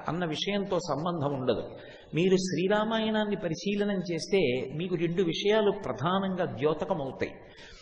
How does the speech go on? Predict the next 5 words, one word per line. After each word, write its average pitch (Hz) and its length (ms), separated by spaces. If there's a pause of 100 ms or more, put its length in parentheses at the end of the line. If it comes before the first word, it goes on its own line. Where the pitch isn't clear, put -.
(420)
రాముడు 165 800 (1900)
ఇరవై 185 480
నాలుగు 165 420
వేల 156 300
శ్లోకాలలో 131 1160